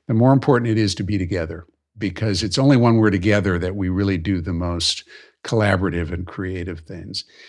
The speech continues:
I think the third thing I'd put on the list is our cities are under enormous pressure today. And they're under pressure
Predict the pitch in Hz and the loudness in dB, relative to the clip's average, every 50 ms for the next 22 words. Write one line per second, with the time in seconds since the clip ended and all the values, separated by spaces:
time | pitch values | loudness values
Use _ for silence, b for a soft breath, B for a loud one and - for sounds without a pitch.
0 | B B B 143 139 214 208 - 185 - - - - 190 196 202 214 175 139 - | B B B 0 2 2 2 2 2 0 0 -2 0 2 4 4 4 2 0 0
1 | 139 107 98 95 92 92 87 85 - - 104 98 90 87 87 90 90 85 90 - | 2 2 2 2 0 -2 -4 -4 -6 -6 -4 -2 -2 -2 -2 -2 -2 -2 -4 -4
2 | - - 101 98 95 92 92 92 - - B B B B B B B B 143 147 | -4 -4 -4 -4 -2 -2 -2 -2 -4 -6 B B B B B B B B 0 0
3 | 170 - - - 151 147 147 104 95 92 101 95 104 110 110 110 101 95 92 101 | 0 2 2 4 4 4 4 4 2 0 0 -2 -2 -2 0 0 0 0 0 0
4 | 98 107 - - 101 95 95 95 98 104 104 117 117 95 82 - - - 104 92 | 0 -2 -2 -4 -4 -2 -2 0 0 0 2 2 0 0 -2 -4 -4 -4 -4 -6
5 | 90 - - 101 90 90 95 92 98 - - _ _ _ _ _ - 175 120 113 | -4 -6 -6 -8 -8 -10 -10 -12 -12 -14 -18 _ _ _ _ _ -8 -4 -2 0
6 | 107 110 104 107 117 131 123 131 - - 135 110 - - 107 | 2 2 4 4 4 4 4 4 4 2 2 2 2 -2 -6